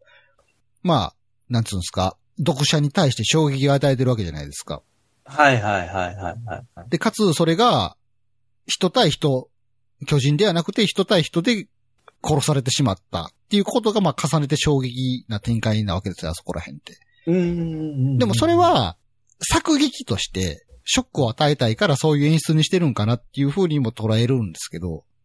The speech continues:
Speaker 2: うん。
Speaker 1: ミケ死んだ時はなんかすごい、よりそこがなんていうんかな。
Speaker 2: <laughs>
Speaker 1: 無情なんですよね、なんか。すごい。
Speaker 2: なるほど。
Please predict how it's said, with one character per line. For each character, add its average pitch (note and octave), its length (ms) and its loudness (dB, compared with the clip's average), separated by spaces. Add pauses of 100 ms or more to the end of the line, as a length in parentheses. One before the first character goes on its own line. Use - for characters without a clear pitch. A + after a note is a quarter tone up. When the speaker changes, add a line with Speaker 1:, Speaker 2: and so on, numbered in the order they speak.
(360)
Speaker 2:
う - 80 -8
ん。 D#3 140 -10 (480)
Speaker 1:
ミ B3+ 120 2
ケ A3+ 120 2
死 E3 180 0
ん E3 40 2
だ B2 120 0
時 A2 220 -4
は A2+ 80 0
な E3 140 2
ん G3+ 40 -4
か C#3+ 100 2
す - 180 -2
ご G3 160 4
い、 G#2 180 -4
よ C#3+ 120 2
り A#3+ 120 2
そ - 140 -2
こ C#3+ 60 0
が D3 100 2 (120)
な C#3 100 0
ん - 20 -2
て - 160 -4
い - 80 -4
う F#3 60 0
ん B2 80 -6
か - 100 -10
な。 F#2+ 180 -8 (440)
Speaker 2:
<laughs> - 460 -12
Speaker 1:
無 G#3+ 240 6
情 A#3+ 340 2
な G3+ 120 2
ん D#3 40 2
で D3 40 0
す C3 120 0
よ C#3 80 2
ね、 C#3 80 2
な C#3+ 120 2
ん C3+ 60 0
か。 G#2 280 -4
す D3+ 260 2
ご D#3+ 160 4
い。 G#2+ 140 -4 (1080)
Speaker 2:
な G#2 140 -2
る G#2 100 -2
ほ G#2+ 80 0
ど。 C#3+ 380 0